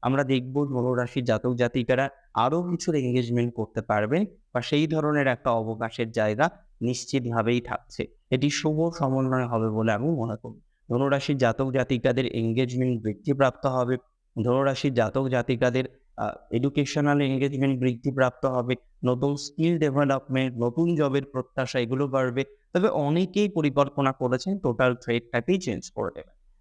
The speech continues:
যেমন ধরুন আপনি এখন চাকরি করেন কিন্তু পরিকল্পনা করেছেন ব্যবসায়ে যাবেন, বা আপনি রয়েছেন অ্যাকাউন্টসে কিন্তু পরিকল্পনা করেছেন আইটিতে যাবেন।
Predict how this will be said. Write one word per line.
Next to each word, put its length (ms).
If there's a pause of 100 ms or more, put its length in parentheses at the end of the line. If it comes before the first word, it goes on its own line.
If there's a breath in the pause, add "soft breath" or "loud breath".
যেমন 200
ধরুন 220
আপনি 260
এখন 220
চাকরি 360
করেন 280
কিন্তু 220
পরিকল্পনা 640
করেছেন 360 (320)
ব্যবসায়ে 540
যাবেন, 280 (260)
বা 100
আপনি 260
রয়েছেন 340
অ্যাকাউন্টসে 640
কিন্তু 220
পরিকল্পনা 640
করেছেন 360
আইটিতে 440
যাবেন। 280